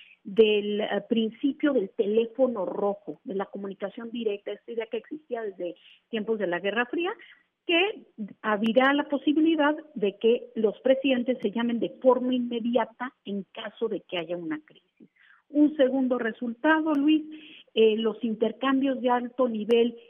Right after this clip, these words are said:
militar, pues, que son reactivados luego de que Pekín los hubiera interrumpido hace un año con el tema o el telón de fondo, digamos, de los desacuerdos en torno a Taiwán.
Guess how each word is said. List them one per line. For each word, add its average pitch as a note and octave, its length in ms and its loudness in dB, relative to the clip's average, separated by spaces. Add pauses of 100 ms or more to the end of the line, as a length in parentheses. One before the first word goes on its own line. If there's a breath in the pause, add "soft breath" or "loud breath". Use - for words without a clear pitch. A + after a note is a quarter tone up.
(120 loud breath)
militar, G#3+ 760 2
pues, G3 160 -6
que F#3+ 120 -8
son B3+ 200 0
reactivados A#3 720 -2
luego A#3 260 2
de G#3+ 180 -4
que F#3 120 -4
Pekín C4 580 -2
los C4 160 -4
hubiera G#3+ 300 -4
interrumpido G#3+ 720 -4
hace G#3+ 180 -10
un A3 140 -6
año F#3+ 340 -10 (480 soft breath)
con D4+ 380 4
el G#3+ 320 0
tema A#3 720 0
o G#3 160 4
el G3 100 0
telón G#3+ 320 -2
de A3+ 100 0
fondo, A3 340 -4
digamos, G#3 460 -4
de F#3+ 100 -2
los F#3 160 -4
desacuerdos G3+ 800 -2
en E3 240 -4
torno G3+ 280 0
a G3 80 -4
Taiwán. D#3 480 -4